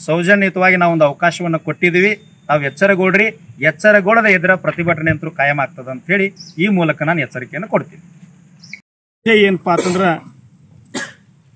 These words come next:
Speaker 2: ಅಥಣಿ ತಾಲೂಕಿನ ಕೃಷ್ಣ ಸಕ್ಕರೆ ಕಾರ್ಖಾನೆಯ ನಾವೊಂದು ಕಾರ್ಯಕ್ರಮನ ಹಮ್ಮಿಕೊಂಡಿದ್ದೀವಿ. ಯಾವ ತಾರೀಕಪ್ಪ ಅಂತಂದ್ರೆ ಇಪ್ಪತ್ತನೇ ತಾರೀಕು ಬೆಳಗ್ಗೆ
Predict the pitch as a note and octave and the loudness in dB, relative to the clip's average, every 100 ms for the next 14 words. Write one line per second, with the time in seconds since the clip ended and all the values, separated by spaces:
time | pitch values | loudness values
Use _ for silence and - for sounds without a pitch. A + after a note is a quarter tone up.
0 | _ _ - - G#3+ F#3+ G3+ G3+ G3+ F3 | _ _ -8 -2 0 0 0 0 -2 -2
1 | D#3+ A#3 - G#3 G#3 F#3+ F#3+ F3 F3+ E3+ | -2 0 0 -2 0 -2 0 -2 0 0
2 | D3 - _ - - - - - _ _ | 0 -6 _ -20 -20 -20 -20 -20 _ _
3 | - - - - - - - - - D#3 | -20 -20 -20 -20 -20 -18 -18 -20 -10 -2
4 | E3 F#3 F#3 F3+ E3 E3 F#3+ G3+ G3 F#3 | 0 2 4 4 4 0 2 0 2 2
5 | E3+ D#3+ D#3 E3 G3+ F#3+ F3 D#3+ F3+ G3+ | 0 -2 -2 0 2 2 2 4 2 0
6 | - _ _ D3 D#3+ F#3 F3 F3+ - F3+ | -8 _ _ -2 -2 0 0 -2 -2 -4
7 | F3+ G3 F#3+ D#3+ D3+ - G3+ G#3 E3 E3+ | -2 0 0 -2 -4 -4 -2 -2 -2 0
8 | F3+ E3+ E3 - _ _ _ _ _ _ | 0 -2 -4 -8 _ _ _ _ _ _
9 | _ _ _ _ _ _ _ - D#3+ G3+ | _ _ _ _ _ _ _ 0 4 4
10 | F3 | 4